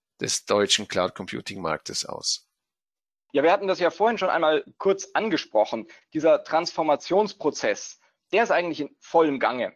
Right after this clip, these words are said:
Speaker 2: Es
Speaker 1: Mhm.
Speaker 2: gibt kaum ein Unternehmen, das sich digitalen Lösungen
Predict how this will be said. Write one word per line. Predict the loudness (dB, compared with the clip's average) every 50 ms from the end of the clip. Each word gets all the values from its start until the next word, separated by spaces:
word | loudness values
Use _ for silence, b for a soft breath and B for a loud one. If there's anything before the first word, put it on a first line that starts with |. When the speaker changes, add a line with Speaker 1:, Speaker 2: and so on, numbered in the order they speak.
| _ _
Speaker 2:
Es | -6 -6 -6
Speaker 1:
Mhm. | -6
Speaker 2:
gibt | -8 -10 -10 -2
kaum | 2 2 4 4 2
ein | 0 0
Unternehmen, | -4 -6 -6 -6 -4 -2 -2 -2 0 -2 -2 0 0
das | 0 0 0 -2
sich | -6 -8 -8 -8 -12 -16 _ _ _
digitalen | -12 -12 -12 -12 -14 -4 0 2 2 4 2 0 -2 -2
Lösungen | 0 2 2 2 2 0 -2 0 -2 -2 -2 -6 b